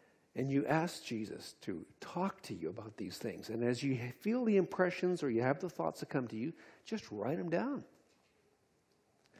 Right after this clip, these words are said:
And just actively listen to the promptings of the Holy Spirit.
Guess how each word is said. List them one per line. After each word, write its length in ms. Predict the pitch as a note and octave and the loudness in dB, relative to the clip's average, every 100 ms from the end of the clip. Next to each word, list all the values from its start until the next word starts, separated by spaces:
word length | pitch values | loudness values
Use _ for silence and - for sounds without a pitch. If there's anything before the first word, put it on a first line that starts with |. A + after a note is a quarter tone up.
| - - | -20 0
And 120 | F3 | 2
just 220 | D3 A3+ - | 6 4 6
actively 520 | E3 G3 - G#3 F3+ F3 | 6 6 4 6 10 10
listen 640 | C3+ D#3 F#3+ - A2+ - _ _ _ _ - - _ - - - | 10 6 4 0 -4 -6 _ _ _ _ -20 -20 _ -20 -20 -6
to 100 | B2+ | -2
the 80 | A2+ | -2
promptings 480 | - D#3+ D#3 C#3+ | 4 6 8 6
of 80 | C3 | 6
the 80 | A#2 | 2
Holy 200 | A#2+ G#2+ | 2 0
Spirit. 440 | G2+ G#2 - - | -2 -6 -4 -8